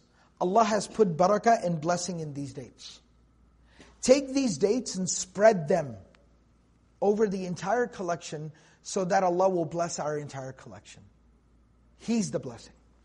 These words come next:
What he's brought is the blessing." Where's the quantity? But look at the quality. We know the story, famous story about the Ansariya.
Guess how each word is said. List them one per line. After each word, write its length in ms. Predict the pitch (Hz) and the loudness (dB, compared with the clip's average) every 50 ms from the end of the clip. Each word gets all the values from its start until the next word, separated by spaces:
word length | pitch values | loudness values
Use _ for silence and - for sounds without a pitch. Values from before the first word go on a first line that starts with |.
| _ _ | _ _
What 160 | 165 180 170 | -4 -2 0
he's 200 | 175 208 202 170 | 0 -2 -2 -2
brought 240 | 143 175 160 160 151 | 0 0 0 0 -2
is 140 | 143 131 - | -6 -10 -12
the 60 | 127 | -18
blessing." 340 | 113 110 107 - - - _ _ _ _ _ _ _ _ _ _ _ _ _ _ _ _ _ _ _ _ _ _ _ _ _ _ _ _ _ _ _ _ _ _ _ _ _ _ _ _ _ _ _ _ _ _ _ | -18 -18 -20 -20 -20 -20 _ _ _ _ _ _ _ _ _ _ _ _ _ _ _ _ _ _ _ _ _ _ _ _ _ _ _ _ _ _ _ _ _ _ _ _ _ _ _ _ _ _ _ _ _ _ _
Where's 240 | 165 180 196 190 - | 2 4 4 4 4
the 80 | 190 | 0
quantity? 560 | 175 - 165 160 160 - - 127 - - 110 101 - _ _ - | -2 0 -2 -4 -4 -4 -8 -12 -12 -12 -14 -16 -16 _ _ -6
But 80 | 151 160 | -4 -4
look 120 | 165 160 | -2 -2
at 100 | 185 151 | -2 -4
the 60 | 160 | -4
quality. 480 | - - 156 139 135 127 120 117 113 104 - _ _ _ _ _ _ _ - _ _ _ _ _ - - - - _ _ _ _ _ _ _ _ _ _ _ _ _ - _ _ _ - - | -6 -4 -4 -4 -4 -8 -12 -14 -18 -20 -20 _ _ _ _ _ _ _ -20 _ _ _ _ _ -20 -20 -20 -20 _ _ _ _ _ _ _ _ _ _ _ _ _ -20 _ _ _ -6 4
We 100 | 175 202 | 6 8
know 180 | 220 233 233 240 | 10 12 12 10
the 140 | 202 214 208 | 10 8 4
story, 540 | - - 247 240 226 214 190 180 190 190 - - - | 4 8 10 10 10 10 8 4 2 2 -2 -8 2
famous 340 | - 226 220 220 214 208 - | 6 8 8 8 8 4 0
story 300 | - - 220 214 208 196 | 4 4 6 8 8 8
about 240 | 190 175 190 190 190 | 8 6 6 4 4
the 80 | 214 208 | 0 0
Ansariya. 720 | 185 196 190 - 208 190 185 180 190 190 185 151 123 117 | 0 0 2 6 6 6 6 6 6 4 4 4 2 0